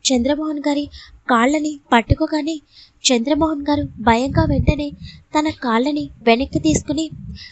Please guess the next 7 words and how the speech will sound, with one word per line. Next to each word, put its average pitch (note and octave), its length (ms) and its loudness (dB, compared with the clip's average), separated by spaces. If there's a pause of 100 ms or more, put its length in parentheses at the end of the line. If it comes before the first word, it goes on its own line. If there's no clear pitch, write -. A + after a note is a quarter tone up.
(120)
వెంటనే B3+ 400 2
బెడ్ B3 260 0
పై D4+ 160 0
నుండి D4+ 240 2
లేచి, C#4+ 340 2 (440)
"అమ్మ A#3 220 2
వైషు, G3+ 420 -2